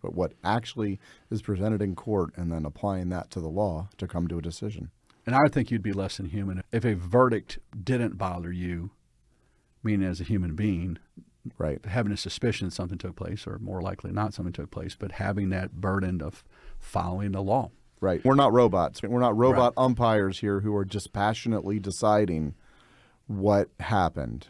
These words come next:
Speaker 1: Some people may advocate for that, but I think removing the humanity from the decision-making process would be a problem and would be wrong.
Speaker 2: And I, I argue this all the time. D W I case, a good example, that the breath test ticket, the ticket you get the machine. If we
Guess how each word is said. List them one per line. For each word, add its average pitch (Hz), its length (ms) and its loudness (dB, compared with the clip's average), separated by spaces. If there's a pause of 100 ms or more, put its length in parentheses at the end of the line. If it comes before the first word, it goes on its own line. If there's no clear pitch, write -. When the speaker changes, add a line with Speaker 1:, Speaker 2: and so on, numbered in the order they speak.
(140)
Speaker 1:
Some 110 220 2
people 107 240 2
may 104 140 2
advocate 110 500 2
for 123 120 0
that, 120 300 4
but 98 160 -4
I 92 100 0
think 101 220 -4
removing 101 460 2
the 92 80 0
humanity 104 640 2
from 95 220 -2
the 87 80 -2
decision-making 92 800 -2
process 80 600 -4 (440)
would 85 240 -4
be 87 120 0
a 76 60 0
problem 76 460 -2
and 76 100 -4
would 71 100 -6
be 80 60 -4
wrong. 71 380 -4 (400)
Speaker 2:
And 135 120 4
I, 127 100 6
I 113 300 2
argue 92 180 0
this 82 140 -8
all - 100 -10
the 87 100 -14
time. 92 160 -6
D 90 120 -6
W 85 220 -8
I 80 60 -10
case, - 240 -10
a - 40 -10
good 92 100 -8
example, 87 440 -8
that 90 160 -8
the 95 60 -8
breath 98 240 -2
test - 260 -6
ticket, - 240 -8
the - 60 -12
ticket 95 300 -2
you 92 60 0
get 90 160 -2
the - 80 -8
machine. 85 420 -4 (1120)
If 135 180 2
we 123 300 4